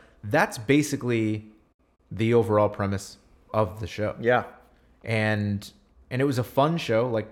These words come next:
Speaker 1: we said, there were a lot of fun puns in the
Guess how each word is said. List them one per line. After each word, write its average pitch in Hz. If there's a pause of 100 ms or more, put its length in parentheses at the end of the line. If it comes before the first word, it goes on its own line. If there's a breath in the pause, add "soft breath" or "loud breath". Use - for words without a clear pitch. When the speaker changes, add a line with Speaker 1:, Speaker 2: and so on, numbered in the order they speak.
(120)
Speaker 1:
we 117
said, 104
there 107
were 98
a 98
lot 101
of 101 (440 loud breath)
fun 95
puns 117
in 95
the 92